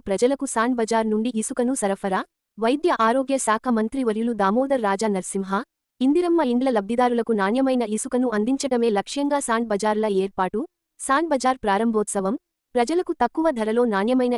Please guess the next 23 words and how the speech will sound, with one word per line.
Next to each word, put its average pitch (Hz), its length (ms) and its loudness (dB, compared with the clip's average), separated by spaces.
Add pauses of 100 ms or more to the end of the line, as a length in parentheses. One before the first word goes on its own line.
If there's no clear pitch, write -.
ఇసుక - 280 -6
సరఫరా. 196 380 -2 (420)
సంగారెడ్డి 277 580 0
జిల్లా 226 200 2 (100)
పరిధిలో 190 340 -2 (400)
ఆందోళ్ 302 420 2
నియోజకవర్గంలో 208 760 0 (380)
రాష్ట్ర 262 480 0
వైద్య 240 300 0 (120)
ఆరోగ్య 254 340 0
శాఖ 240 180 0 (120)
మంత్రి 208 320 -2
దామోదర్ 240 460 2
రాజనరసింహ 220 540 -2 (120)
సంగుపేట, 196 400 -2 (500)
జోగిపేట 285 400 0 (140)
చౌరస్తాలో 208 540 0 (400)
తెలంగాణ 311 380 2 (120)
రాష్ట్ర 196 360 -4 (400)
మైనింగ్ 302 340 2
డెవలప్‌మెంట్ 254 560 0
కార్పొరేషన్ 247 580 0 (120)
ఆధ్వర్యంలో 226 480 0